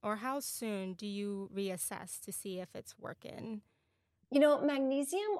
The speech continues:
Speaker 2: will often work relatively quickly. So you can take some
Speaker 1: Mm.
Speaker 2: magnesium at night or in the morning and just take it for a week.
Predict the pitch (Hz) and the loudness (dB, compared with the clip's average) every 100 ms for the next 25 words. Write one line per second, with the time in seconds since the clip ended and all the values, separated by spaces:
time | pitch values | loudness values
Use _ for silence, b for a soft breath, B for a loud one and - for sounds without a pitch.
0 | - 214 - 196 190 226 196 190 180 170 | -2 -2 2 2 2 -4 -2 -2 -4 -4
1 | 156 180 180 139 151 175 - - - - | 0 -2 -4 -8 -4 -4 -4 -8 -6 -6
2 | 175 202 180 180 208 208 196 190 233 226 | -2 4 4 4 -2 0 -2 -2 -6 -4
3 | - 233 214 190 175 180 180 175 170 165 | -2 0 2 2 2 2 2 0 0 -4
4 | B B 202 143 202 285 277 269 262 - | B B 0 0 0 0 2 2 2 0
5 | 175 175 254 269 254 240 226 180 180 180 | 0 0 0 2 4 4 2 -2 -6 -6
6 | 180 - 185 180 175 262 254 | -6 -4 0 2 2 2 0